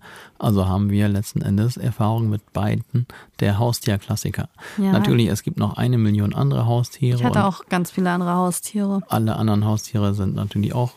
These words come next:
Speaker 1: niedlich und toll und schön und kein Haustier möchte sich jetzt bitte von uns diskriminiert fühlen.
Speaker 2: <laughs>
Speaker 1: Aber, ähm, ich glaube, immer noch sind Hund und Katze so die verbreitetsten oder die populärsten Haustiere, schätze ich mal.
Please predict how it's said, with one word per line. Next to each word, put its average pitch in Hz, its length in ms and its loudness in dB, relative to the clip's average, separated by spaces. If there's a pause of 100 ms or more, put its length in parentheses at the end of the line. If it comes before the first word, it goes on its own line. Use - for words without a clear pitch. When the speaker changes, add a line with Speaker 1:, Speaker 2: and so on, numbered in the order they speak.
(140)
Speaker 1:
niedlich 123 480 0
und 113 220 -2
toll 120 180 0
und 110 180 -4
schön 113 160 -4
und 104 200 -2
kein 123 240 0
Haustier 120 420 0
möchte 104 320 0
sich 104 160 -2
jetzt - 220 -6
bitte 104 180 0
von 104 180 0
uns 107 220 -2
diskriminiert 131 680 0
fühlen. 127 440 4 (360)
Speaker 2:
<laughs> - 360 -18
Speaker 1:
Aber, 120 400 2 (480)
ähm, 101 280 2
ich - 160 -4
glaube, 104 340 2
immer 110 200 2
noch 107 220 2
sind 107 240 0
Hund 117 180 2
und 104 140 0
Katze 110 320 -4
so 98 180 2
die 98 160 -2
verbreitetsten 101 840 -2
oder 98 220 0
die 98 140 -2
populärsten 110 840 -2
Haustiere, 113 760 0
schätze 110 320 -4
ich 104 120 -2
mal. 110 360 0